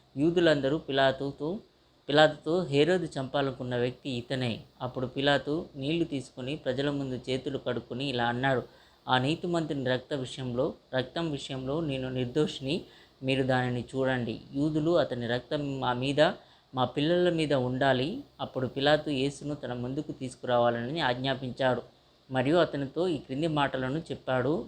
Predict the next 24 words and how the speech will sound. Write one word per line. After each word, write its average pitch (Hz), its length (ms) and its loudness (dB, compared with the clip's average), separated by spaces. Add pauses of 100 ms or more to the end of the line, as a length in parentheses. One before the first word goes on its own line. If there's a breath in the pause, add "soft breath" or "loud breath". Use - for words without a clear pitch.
"నిన్ను 135 280 -2
నీవు 147 380 0
రాజుగా 151 500 2 (100)
చేసుకున్నానని 127 800 -4 (380 loud breath)
నీ 151 140 2
స్వంత 165 280 -2
జనమే 147 480 2
నిన్ను 143 240 0
ఆరోపించింది. 123 880 0 (160)
అందుచేత 131 440 -2
పిలాతు 151 460 2
అనే 131 280 0
నేను 147 360 -2 (380 soft breath)
మాజీ 156 360 6
గవర్నర్ల 131 720 4 (320)
చట్టాల 160 320 0
ప్రకారం 131 540 0
నిన్ను 127 180 -2
కొరడాతో 139 580 2
కొట్టమని 127 500 -6
శిక్షిస్తాను. 135 840 -6 (440 loud breath)
మరియు 139 240 4
మీరు 143 400 2 (160)
ఇప్పుడు 143 460 0